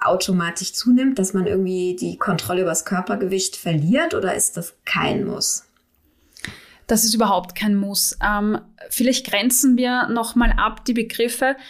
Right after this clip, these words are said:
Speaker 2: Äh, der Essdrang, der hat jetzt per se nicht unbedingt was mit emotionalem Essen zu tun und hat zwei verschiedene Auslöser, sag ich mal. Das eine ist zum Beispiel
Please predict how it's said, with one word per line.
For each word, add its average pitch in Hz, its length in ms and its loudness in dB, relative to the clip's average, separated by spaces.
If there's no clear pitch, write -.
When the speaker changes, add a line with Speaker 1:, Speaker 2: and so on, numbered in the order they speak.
Speaker 2:
Äh, 214 160 2
der 220 300 0
Essdrang, 240 720 2
der 240 140 2
hat 214 100 2
jetzt 233 240 -2
per 226 100 0
se 220 240 0
nicht 247 200 2
unbedingt 240 420 2
was 226 160 0
mit 226 300 -4
emotionalem 214 640 0
Essen 277 380 2
zu 247 180 -4
tun 262 440 2
und 226 280 0
hat 240 180 0
zwei 220 600 0
verschiedene 233 720 0
Auslöser, 196 680 0
sag 175 280 -2
ich 180 160 -6
mal. 180 280 -4
Das 208 180 2
eine 247 480 2
ist - 500 -4
zum 202 180 0
Beispiel 190 840 -2